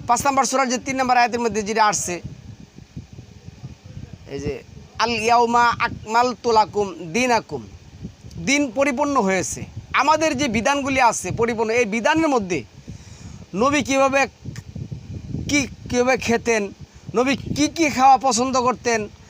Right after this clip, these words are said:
হ্যাঁ, নবী এই যে আসছে কিন্তু আপনার যদি এই পঁচিশ নম্বর সূরার বাউন্ন তিপ্পান্ন নম্বর আয়াত দেন, পঞ্চাশ, একান্ন, বাউন্ন, তিপ্পান্ন নম্বর আয়াত দেন, এই আয়াতের মধ্যে আল্লাহ কি বলছেন, "হে নবী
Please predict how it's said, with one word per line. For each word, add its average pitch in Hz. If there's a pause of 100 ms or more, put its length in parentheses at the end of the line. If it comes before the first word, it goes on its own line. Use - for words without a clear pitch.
(280)
হ্যাঁ, 226 (680)
নবী 262
এই 277
যে 330
আসছে 269
কিন্তু 190 (460)
আপনার 196
যদি 202 (500)
এই 165 (100)
পঁচিশ 233
নম্বর 208
সূরার 190 (1600)
বাউন্ন 214
তিপ্পান্ন 190
নম্বর 185
আয়াত 190
দেন, 165
পঞ্চাশ, 170
একান্ন, 175
বাউন্ন, 175
তিপ্পান্ন 165
নম্বর 151
আয়াত 160
দেন, 139
এই 180
আয়াতের 202
মধ্যে 175
আল্লাহ 180
কি 180
বলছেন, 180
"হে 165
নবী 202